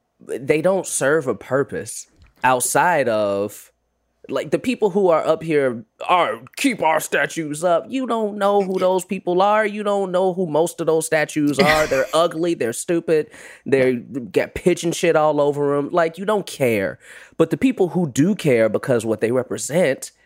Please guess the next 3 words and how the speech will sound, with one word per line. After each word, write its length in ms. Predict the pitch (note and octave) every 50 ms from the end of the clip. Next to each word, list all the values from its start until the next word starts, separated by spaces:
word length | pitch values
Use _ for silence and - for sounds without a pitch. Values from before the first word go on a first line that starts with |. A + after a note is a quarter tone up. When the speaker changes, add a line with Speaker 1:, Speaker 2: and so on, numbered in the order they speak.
| _ _ _ _ _ _ _ _ _ _ _ _ _ - - - A#2
Speaker 1:
demoralizes 1120 | A2 D3 A2+ A2+ A2 A2 C3 E3 A3 A#3+ A3+ F#3 D3 C3 B2 A#2+ A2+ A2+ A#2+ A#2 A2 A2
their 200 | A#2 B2+ B2 A#2
existence, 800 | A2 G#2 A2+ C3+ G3 C#4 - - - A2+ G#2+ B2+ - - - -